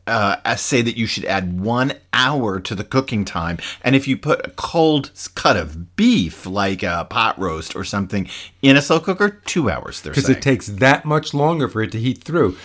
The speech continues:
Speaker 2: But
Speaker 1: Yep.
Speaker 2: that's slow cooker where you're gonna have an even cooking throughout. It's basically gonna be well done and falling apart.
Speaker 1: Right.
Speaker 2: But what if you're gonna put it in the oven? Now,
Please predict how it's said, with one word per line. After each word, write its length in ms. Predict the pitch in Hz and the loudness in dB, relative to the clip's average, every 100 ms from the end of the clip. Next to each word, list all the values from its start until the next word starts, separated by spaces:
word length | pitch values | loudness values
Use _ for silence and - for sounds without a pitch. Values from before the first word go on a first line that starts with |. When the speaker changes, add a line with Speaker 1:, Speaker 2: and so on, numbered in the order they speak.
| - | -8
Speaker 2:
But 80 | 190 | 0
Speaker 1:
Yep. 120 | 175 | 4
Speaker 2:
that's 240 | 170 214 - | 4 2 0
slow 320 | - 175 185 | 0 4 4
cooker 340 | 175 143 127 | 2 2 2
where 200 | 117 117 | 2 2
you're 140 | 113 110 | 2 2
gonna 100 | 113 | 0
have 100 | 110 | 0
an 100 | 107 - | -4 -4
even 360 | 165 156 143 | -2 0 0
cooking 320 | 127 135 117 | 0 0 -2
throughout. 380 | 98 117 101 80 | -2 2 2 0
It's 100 | 87 | -4
basically 240 | 120 101 104 | -4 -2 -4
gonna 120 | 104 | -2
be 80 | 98 | -2
well 240 | 101 98 | 0 0
done 400 | 92 131 131 120 - | 4 4 4 0 -8
and 140 | 95 | -8
falling 320 | 101 98 95 | -6 -6 -6
apart. 400 | 95 - 107 - - | -6 0 0 -2 -6
Speaker 1:
Right. 140 | 98 - - | -6 -6 -2
Speaker 2:
But 80 | 139 | 4
what 180 | 135 240 | 6 4
if 100 | 254 | 2
you're 120 | 214 | 0
gonna 140 | 180 | 0
put 180 | - 160 | 0 0
it 40 | 143 | 2
in 100 | 123 | 0
the 140 | 117 | 0
oven? 240 | 139 139 120 | 2 2 2
Now, 200 | 104 | 0